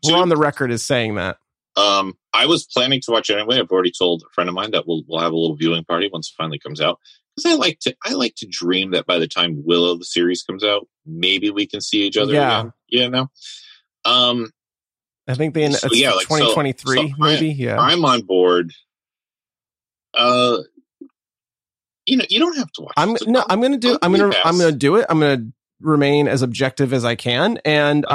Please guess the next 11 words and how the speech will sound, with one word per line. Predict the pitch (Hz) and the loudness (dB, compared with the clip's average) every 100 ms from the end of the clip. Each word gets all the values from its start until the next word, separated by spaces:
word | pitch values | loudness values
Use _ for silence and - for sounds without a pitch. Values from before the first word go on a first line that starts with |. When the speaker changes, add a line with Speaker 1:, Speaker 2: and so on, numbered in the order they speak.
| 143 | 2
Speaker 2:
I'm, | 131 151 | 0 -2
I'm | 139 - 147 | -2 0 0
hoping | 123 147 156 180 180 185 175 | 0 0 0 2 4 4 4
that | 175 156 | 4 2
I | 180 | 2
enjoy | 190 185 359 | 2 2 2
it. | 370 - - _ _ _ _ _ | 0 -2 -8 _ _ _ _ _
Speaker 1:
Maybe | 92 95 | -4 0
it'll | 127 | -2
be | 147 | -2
great. | 156 202 | -6 -10